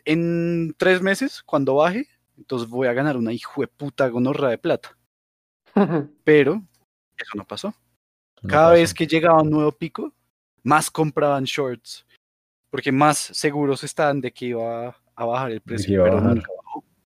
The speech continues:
Speaker 3: Ah.
Speaker 1: Entonces, ya llegó a este punto, hace como cuatro días,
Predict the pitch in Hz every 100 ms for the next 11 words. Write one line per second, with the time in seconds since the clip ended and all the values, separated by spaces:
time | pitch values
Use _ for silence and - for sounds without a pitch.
0 | _ _ _ _ _ _ 123 151 170 113
1 | 120 113 117 113 _ - - - _ _
2 | _ - 131 135 139 147 - _ _ _
3 | 139 127 156 175 - 208 214 175 - -
4 | _ _ - 113 120 120 117 - 117 110
5 | 110 107 107 -